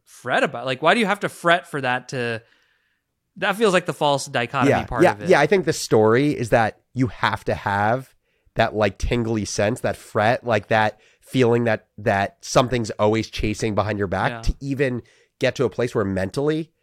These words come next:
Speaker 2: you can find and think of these things.
Speaker 1: Right.
Speaker 2: And I think you're right. Like, I think you can probably just set up the right questions to ask in life or the, set aside the right time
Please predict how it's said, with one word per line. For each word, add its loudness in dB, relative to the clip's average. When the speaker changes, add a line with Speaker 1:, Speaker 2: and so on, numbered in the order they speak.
Speaker 2:
you -4
can -2
find 0
and -4
think -4
of -4
these -6
things. -6
Speaker 1:
Right. -16
Speaker 2:
And 2
I 4
think -2
you're 2
right. 0
Like, -2
I 2
think -2
you -10
can -2
probably 2
just -6
set 2
up -4
the -2
right 0
questions -4
to 0
ask 0
in 0
life 0
or 0
the, -6
set 0
aside 0
the -2
right 0
time 0